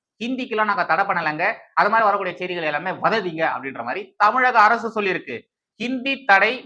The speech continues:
விதிக்கும் மசோதா சட்டப்பேரவையில் தாக்கலாக உள்ளதாக பரவும் செய்தி முற்றிலும் வதந்தியே, அப்படி எந்த ஒரு மசோதாவுக்கான முன்மொழிவும் பெறப்படவில்லை என சட்டப்பேரவை செயலர் தெரிவித்துள்ளதாக உண்மை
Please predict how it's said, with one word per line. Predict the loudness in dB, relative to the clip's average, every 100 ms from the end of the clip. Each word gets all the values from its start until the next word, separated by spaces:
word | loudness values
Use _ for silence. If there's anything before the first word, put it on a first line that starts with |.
| -8
விதிக்கும் | -8 -4 -4 0
மசோதா | 0 2 4 4
சட்டப்பேரவையில் | 2 -2 -2 -2 -2 -2 -2 0
தாக்கலாக | 0 2 0 0 -2
உள்ளதாக | -2 -2 0 -2 -2
பரவும் | -2 -4 -8
செய்தி | -10 -8 -8 -10 -12 _ -6
முற்றிலும் | -6 -2 0 2 0 -2 0
வதந்தியே, | 2 2 -2 -4 -4 -4 0 0
அப்படி | 2 -4 -4 -4
எந்த | -4 -4 0 2
ஒரு | 2 0
மசோதாவுக்கான | -2 0 0 0 2 2 2 -2
முன்மொழிவும் | -6 -8 -6 -6 -2 -2 -4 -6
பெறப்படவில்லை | -4 -2 -2 -2 -4 -6 -4
என | 0 -2 -2 _ _
சட்டப்பேரவை | -2 0 2 2 2 -2 -2 -2 -4 -4
செயலர் | -2 2 2 2 -4
தெரிவித்துள்ளதாக | -4 -4 -4 -2 0 2 2 0 -2 -6
உண்மை | -6 -4